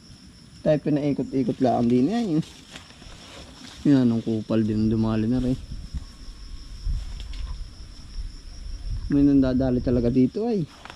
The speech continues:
Hmm. Ari po ay ako ang tumiba. Oh, talagang tayo ang tumiba na yan.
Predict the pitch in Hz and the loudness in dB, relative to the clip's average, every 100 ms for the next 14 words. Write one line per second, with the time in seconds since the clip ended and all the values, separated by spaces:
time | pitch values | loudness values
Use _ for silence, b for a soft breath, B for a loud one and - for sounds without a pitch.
0 | - - - - - - - - - 165 | -20 -20 -20 -20 -20 -20 -20 -10 0 4
1 | 165 - - - - - - - - - | 4 0 -16 -20 -20 -20 -20 -20 -18 -18
2 | - - - 190 208 202 180 175 165 170 | -18 -6 2 2 4 4 4 2 2 2
3 | 170 156 175 - - 139 170 143 135 135 | 4 4 2 0 2 2 2 2 2 2
4 | 135 135 131 151 139 139 135 127 143 | 2 2 2 4 4 4 4 4 2